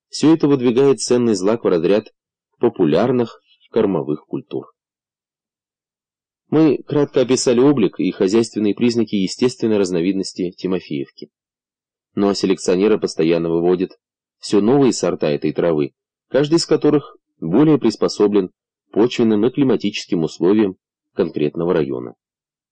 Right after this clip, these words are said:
Районированные сорта – урожайнее дикорастущих местных форм той же травы, а потому и перспективнее. В последнее время для сенокосов и пастбищ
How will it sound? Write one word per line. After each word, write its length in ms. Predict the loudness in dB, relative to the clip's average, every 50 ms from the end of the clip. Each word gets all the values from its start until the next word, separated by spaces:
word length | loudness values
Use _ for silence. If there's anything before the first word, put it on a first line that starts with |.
| _ _ _ _ _ _ _ _ _ _ _ _
Районированные 720 | -4 0 2 2 4 4 4 4 4 4 4 2 2 2 0
сорта – 480 | 0 -2 -2 -2 0 -2 -2 -2 -4 _ _ _ _ _ _ _ _
урожайнее 640 | _ 0 2 2 2 2 2 2 2 2 2 2 0 0
дикорастущих 760 | -2 -2 0 0 0 -2 -2 -2 -4 -4 -4 -4 -6 -6 -4
местных 420 | -4 -4 -4 -4 -6 -8 -8 -4
форм 260 | -2 -2 -2 -2 -2
той 140 | -2 -2 -2
же 120 | 0 -2 -4
травы, 400 | -2 -2 0 0 0 -2 -4 _ _ _ _ _ _ -6
а 100 | -4 -2
потому 360 | -2 -2 0 2 2 2 2
и 40 | 2
перспективнее. 840 | 0 -2 -2 -4 -8 -10 -10 _ -8 -8 -6 -6 -8 -10 -10 -12 -14 _ _ _ _ _ _ _ _ _ _ _ _ _ _ _
В 80 | _
последнее 460 | -4 -2 0 0 0 2 2 2 2
время 260 | 2 2 2 2 2 2
для 120 | 0 0
сенокосов 560 | -2 -2 -2 -2 -2 -2 -2 -2 -2 -2 -4 -4
и 100 | -4 -2
пастбищ 540 | -2 -2 -4 -4 -4 -6 -8 -8 -10 -14